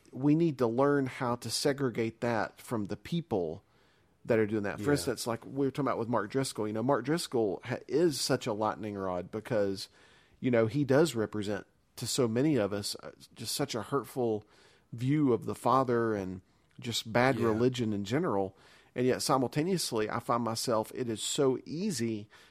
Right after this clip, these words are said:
Speaker 1: to make him the whipping boy of fundamentalist
Speaker 2: Right.
Speaker 1: Christianity. And if we're not, I, I've found myself on multiple occasions just really crucifying him, you know, in the
Speaker 2: Mm.
Speaker 1: name of, <laughs> like,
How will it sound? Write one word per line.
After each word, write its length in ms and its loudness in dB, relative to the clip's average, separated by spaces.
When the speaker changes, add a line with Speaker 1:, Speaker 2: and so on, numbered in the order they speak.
Speaker 1:
to 120 -2
make 280 2
him 220 2
the 120 2
whipping 420 0
boy 400 0
of 140 -8
fundamentalist 800 -2
Speaker 2:
Right. 160 -4
Speaker 1:
Christianity. 720 -4
And 160 -4
if 160 -4
we're 80 0
not, 240 -2
I, 160 2
I've 200 4
found 240 0
myself 420 0
on 120 -2
multiple 360 -2
occasions 720 -6
just 240 0
really 320 4
crucifying 720 0
him, 480 -4
you 140 4
know, 360 6
in 240 2
the 80 2
Speaker 2:
Mm. 40 0
Speaker 1:
name 420 0
of, 280 -2
<laughs> 200 2
like, 260 0